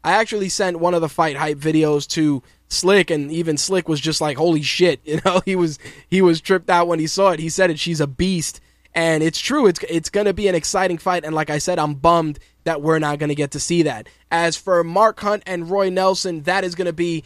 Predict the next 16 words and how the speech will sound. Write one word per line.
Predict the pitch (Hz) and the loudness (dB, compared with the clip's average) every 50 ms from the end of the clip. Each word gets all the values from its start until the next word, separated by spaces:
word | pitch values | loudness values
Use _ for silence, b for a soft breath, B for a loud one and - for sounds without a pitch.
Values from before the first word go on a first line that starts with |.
| b b b _ | b b b _
trademark | - - - 196 196 190 175 175 185 185 180 175 - - _ _ _ - | -8 -2 0 4 4 4 4 4 4 6 6 4 0 -4 _ _ _ -4
Rock'em | 147 170 180 185 180 - 175 | 0 2 2 2 2 -2 -4
Sock'em | 165 - - 190 175 175 - 170 156 | -2 -2 -2 -2 -2 -2 -4 -4 2
Robots. | 160 170 175 175 160 165 160 156 160 151 - - | 4 4 4 6 4 4 2 2 0 -2 -6 -10
These | - 175 196 190 160 | -10 -10 -10 -6 -4
guys | 190 175 165 156 | -4 -4 -4 -4
are | 156 | -6
gonna | 156 147 139 | -8 -8 -8
beat | 135 - 170 170 - | -8 -10 -12 -8 -8
the | - 147 | -8 -8
holy | 139 147 170 196 202 208 202 185 | -4 0 2 2 4 4 2 0
hell | 160 160 160 160 | 0 0 0 2
out | 156 151 147 | 2 2 0
of | 147 147 | 0 -2
each | 143 139 - | -4 -2 0
other, | 165 156 147 151 147 139 | 0 0 2 0 -2 -2